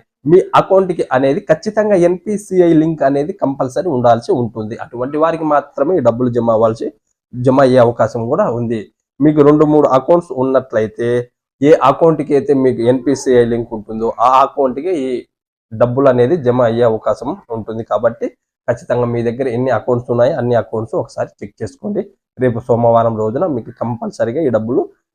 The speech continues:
పద్దెనిమిది వేల ఏడు వందల యాభై రూపాయలు పెండింగ్ డబ్బులు పడని వారికి ఖచ్చితంగా జమ అవ్వడం కూడా జరుగుతుంది. ఓకే, ఇలాంటి గవర్నమెంట్ అప్‌డేట్స్ కోసం మీరు మన ఛానల్ సబ్స్క్రైబ్ చేసుకొని పక్కనే బెల్ సింబల్ ఉంటుంది, దాన్ని నొక్కడం మరవకండి.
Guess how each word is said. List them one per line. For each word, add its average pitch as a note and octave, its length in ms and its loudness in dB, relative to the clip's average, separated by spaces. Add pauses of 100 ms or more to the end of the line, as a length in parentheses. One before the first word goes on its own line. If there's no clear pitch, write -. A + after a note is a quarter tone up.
(100)
పద్దెనిమిది B2+ 420 0
వేల B2 220 6
ఏడు A2+ 220 -2
వందల A2+ 220 -4
యాభై A2 180 0
రూపాయలు E3+ 280 -4
పెండింగ్ A#2 380 -4
డబ్బులు A2 380 -2 (100)
పడని A#2 340 -2
వారికి A#2 300 -2
ఖచ్చితంగా A#2+ 480 -8
జమ G#2+ 320 -10
అవ్వడం G2+ 360 -8
కూడా - 220 0 (300)
జరుగుతుంది. A2+ 540 -2 (100)
ఓకే, C#3 260 2
ఇలాంటి C3+ 300 2
గవర్నమెంట్ C3 400 -2
అప్‌డేట్స్ B2 340 -6
కోసం B2 260 -6
మీరు B2 160 -4
మన A#2 140 -6
ఛానల్ B2 280 -4
సబ్స్క్రైబ్ - 440 -8
చేసుకొని B2 360 -8
పక్కనే A#2 300 -8
బెల్ A#2 200 -6
సింబల్ A2+ 240 -12
ఉంటుంది, G#2+ 240 -10
దాన్ని G#2+ 180 -6
నొక్కడం A#2 280 -6
మరవకండి. B2 420 -4